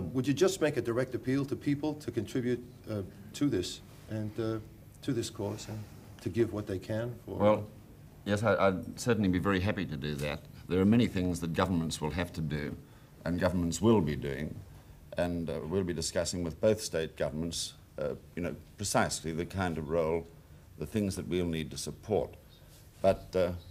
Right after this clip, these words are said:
Speaker 2: this appeal is about Australia doing something extra. Uh, I think, uh, both governments have put money towards the appeal. Uh, late last night I was told by people in Adelaide that they wanted to launch an appeal for South Australia.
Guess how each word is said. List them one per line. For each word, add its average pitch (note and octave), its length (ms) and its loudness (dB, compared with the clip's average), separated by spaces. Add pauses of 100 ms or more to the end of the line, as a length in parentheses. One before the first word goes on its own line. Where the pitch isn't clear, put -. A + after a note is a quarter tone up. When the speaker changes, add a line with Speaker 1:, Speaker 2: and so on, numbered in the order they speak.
(260)
Speaker 2:
this A2 200 0
appeal D#2 420 -2
is D#2+ 160 -2
about - 640 -2
Australia F2 440 2
doing E2 280 0
something F2 400 -2
extra. - 420 -4 (720)
Uh, C#2 320 -2
I C#2+ 120 4
think, D#2+ 320 -4
uh, D2+ 60 2
both F#2 300 2
governments E2+ 480 0
have D2 200 -4 (200)
put F2 160 -4
money E2+ 240 0
towards E2 380 0
the D#2 140 -2
appeal. E2+ 480 0 (680)
Uh, C#2+ 280 0 (300)
late F2+ 280 4
last E2+ 280 2
night E2+ 240 0
I D2+ 60 0
was D#2 140 -2
told E2+ 260 0
by D2+ 120 0
people D#2+ 360 -4
in D2 140 -6
Adelaide E2 480 0
that D2+ 140 -4
they E2 100 0
wanted E2 240 0
to E2 60 -2
launch E2+ 320 2
an - 60 -6
appeal E2+ 300 0
for D#2 100 -8
South E2 300 2
Australia. E2+ 540 2